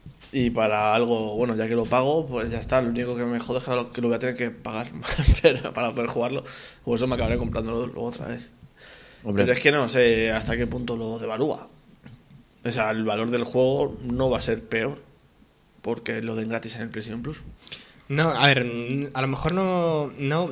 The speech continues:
Speaker 3: a ver, no creo que devalúe, a ver, no
Speaker 1: No, ni el concepto de él, o sea, ni la, o sea, la gente que, no creo que nadie vea,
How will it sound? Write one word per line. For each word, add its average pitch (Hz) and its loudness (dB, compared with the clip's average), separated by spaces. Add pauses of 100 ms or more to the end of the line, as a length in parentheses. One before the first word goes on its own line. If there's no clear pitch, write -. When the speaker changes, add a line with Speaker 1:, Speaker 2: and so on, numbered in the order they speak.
(140)
Speaker 3:
a 123 -2
ver, 131 2
no 143 -2
creo - -2
que 180 -2
devalúe, 160 2 (500)
a 123 -6
ver, 127 -2
no 131 -2
Speaker 1:
No, 151 6
ni 156 8
el 143 8
concepto 135 4
de 123 6
él, 147 4
o 123 -4
sea, 123 0
ni 127 2
la, 120 6
o - -2
sea, 123 0
la 120 6
gente 131 0
que, 127 2
no 127 -2
creo 139 0
que 139 2
nadie 135 4
vea, 135 8